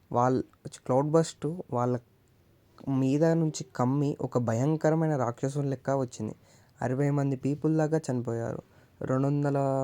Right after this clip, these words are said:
మంది దాకా మిస్సింగ్ అయిపోయారు. అంటే అక్కడున్న ఏరియా కావచ్చు, అదంతా ఆ వర్షానికి, ఆ క్లౌడ్ బస్ట్‌కి మనుషులు చీమల లెక్క కొట్టుకొని వెళ్ళారు.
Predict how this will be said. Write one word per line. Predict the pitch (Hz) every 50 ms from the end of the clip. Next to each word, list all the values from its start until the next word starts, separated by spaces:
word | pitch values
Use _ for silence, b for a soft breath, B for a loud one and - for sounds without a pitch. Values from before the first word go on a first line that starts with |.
| 135 135
మంది | 131 135 147 151 160 156
దాకా | 156 151 151 147 - 170
మిస్సింగ్ | 165 147 135 131 - - 160 156 151
అయిపోయారు. | 143 131 123 - 127 120 120 123 - - -
అంటే | 127 139 135 170 196 220 247 b b b b b b b b b
అక్కడున్న | - - - 131 120 123 123 135 147 156
ఏరియా | 147 131 123 131 139 143 147 143 139
కావచ్చు, | 131 131 127 123 123 123 123 - - - 131
అదంతా | 135 131 127 123 123 131 131 135 127 131 156 - b b b b b b - -
ఆ | 123 135 135 127
వర్షానికి, | 127 131 120 120 - - - - 151 143 139 139 131 - - 135 139
ఆ | 135 131
క్లౌడ్ | 127 - - 123 123 135 135
బస్ట్‌కి | 143 147 143 - - - - - 143 165 190 - b b b b b b b _ - -
మనుషులు | 127 127 135 156 165 - 151 139 156
చీమల | 160 - - 147 147 160 165 156
లెక్క | 151 151 147 - - 147
కొట్టుకొని | 143 - - 131 - - 151 - 151 151 147
వెళ్ళారు. | 135 123 117 117 123 - - -